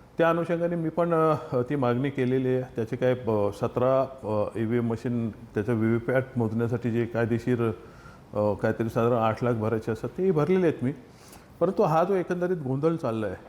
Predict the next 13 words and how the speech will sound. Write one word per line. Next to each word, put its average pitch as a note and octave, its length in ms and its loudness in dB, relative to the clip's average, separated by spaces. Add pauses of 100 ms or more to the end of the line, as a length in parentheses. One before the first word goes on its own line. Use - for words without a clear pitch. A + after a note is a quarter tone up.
(540)
किंवा D3 180 4
जो D3+ 100 2
आवाज C#3+ 300 4
उठवला C#3 380 -2
जाते, A#2 480 -4 (280)
त्याच्या F3 360 4
अनुषंगाने F3+ 440 -2
बऱ्याचशा E3+ 400 -2
गोष्टी D3+ 300 -4
पण F3 160 0
चालू A#2 260 2
आहेत G2+ 120 -2
इथे. F#2 280 -6